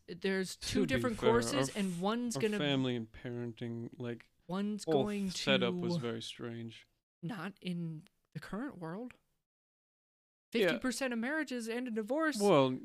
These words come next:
Speaker 2: I
Speaker 1: and
Speaker 2: know, but
Speaker 1: one of
Speaker 2: the,
Speaker 1: those parents is gonna get married
Speaker 2: the
Speaker 1: again.
Speaker 2: entire situation was very, is
Speaker 1: Yes.
Speaker 2: a lot different than a lot of
Speaker 1: It
Speaker 2: people's.
Speaker 1: was more different.
Speaker 2: Yeah.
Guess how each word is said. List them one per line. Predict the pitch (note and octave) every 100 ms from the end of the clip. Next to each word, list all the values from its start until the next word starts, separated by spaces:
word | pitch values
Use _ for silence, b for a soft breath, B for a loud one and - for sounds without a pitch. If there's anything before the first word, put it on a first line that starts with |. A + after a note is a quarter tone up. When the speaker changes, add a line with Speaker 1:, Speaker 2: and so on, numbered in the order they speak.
| -
Speaker 2:
I | E3+ D3
Speaker 1:
and |
Speaker 2:
know, | B2+ A#2
but | -
Speaker 1:
one | B3 D#4
of | C3
Speaker 2:
the, |
Speaker 1:
those | B2 B2 -
parents | A#3 A#3+ A3+ A3
is | G3+
gonna | A3
get | G3+ G#3+
married | G#3+ B3+ A#3+ G#3
Speaker 2:
the |
Speaker 1:
again. | C#3+ C#3 C3+
Speaker 2:
entire | C3 B2 - D3+ C#3+ B2+ A#2
situation | A#2+ A2 A2+ A2+ A2+ A#2
was | A#2 A2+
very, | A#2+ A2+ A#2 -
is | D#3+ D#3+
Speaker 1:
Yes. | F#3+ F3 D3
Speaker 2:
a |
lot | C3+ B2
different | A2+ A2 A#2 A2+
than | A#2
a |
lot | A#2 A#2
of | F#3+
Speaker 1:
It |
Speaker 2:
people's. | A#2 E3+ A#2
Speaker 1:
was | E3+ D#3
more | F#3 D#3+ F#3 C4+
different. | F3 D3+ - D#3 G3+ C3+
Speaker 2:
Yeah. | A2+